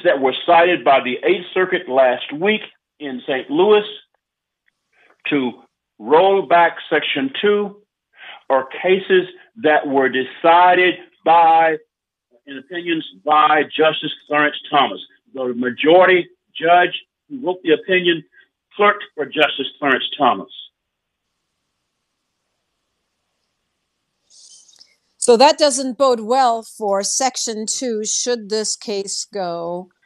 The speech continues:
Speaker 2: all the way to the U S Supreme Court.
Speaker 1: It doesn't, and I think I need to say this. Uh, people foul you hard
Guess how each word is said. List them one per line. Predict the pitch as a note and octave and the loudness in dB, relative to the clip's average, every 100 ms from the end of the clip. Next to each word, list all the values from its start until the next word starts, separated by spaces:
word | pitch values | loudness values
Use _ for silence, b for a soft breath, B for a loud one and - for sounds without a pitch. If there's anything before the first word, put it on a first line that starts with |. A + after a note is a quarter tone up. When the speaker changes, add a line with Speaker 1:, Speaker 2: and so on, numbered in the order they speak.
| _ _ | _ _
Speaker 2:
all | E3 E3+ | -6 -4
the | E3+ | -4
way | E3 E3+ | -2 -4
to | E3+ | -4
the | E3 E3 | -6 -6
U | E3 D3+ | -4 -6
S | D3+ | -2
Supreme | - - F3 D3 C3+ | -4 -4 -10 -10 -12
Court. | - D#3+ - - - - - _ - - _ _ _ _ _ _ B B B B - | -4 -2 -2 -8 -20 -20 -20 _ -20 -20 _ _ _ _ _ _ B B B B 4
Speaker 1:
It | G3+ E3 | 4 4
doesn't, | G#3+ B3+ B3+ D#3+ C3 - | 4 4 4 2 -2 0
and | F3 E3+ | 2 4
I | E3 E3+ | 2 2
think | B3+ C4+ - | -4 -6 -2
I | E3 | -2
need | E3 F3+ D3 | 2 0 0
to | D3 - | -4 0
say | G3+ G3 | 2 2
this. | C3 A2 F#2 - - - _ _ _ _ _ - | 0 -2 -2 -6 -20 -20 _ _ _ _ _ -6
Uh, | D3 C#3 C3 C#3 B B B _ _ _ _ _ _ _ _ _ _ _ _ _ _ - - _ _ _ _ _ _ _ | -4 -2 -4 -6 B B B _ _ _ _ _ _ _ _ _ _ _ _ _ _ -20 -20 _ _ _ _ _ _ _
people | B3+ C#4 - G3 E3+ - | -2 -2 4 4 4 4
foul | F3+ F#3+ F#3 D#3+ | 4 6 4 2
you | C3+ B2 | 2 0
hard | B2 F3 D#3+ A#2+ A#2 A#2 | 2 4 6 4 2 0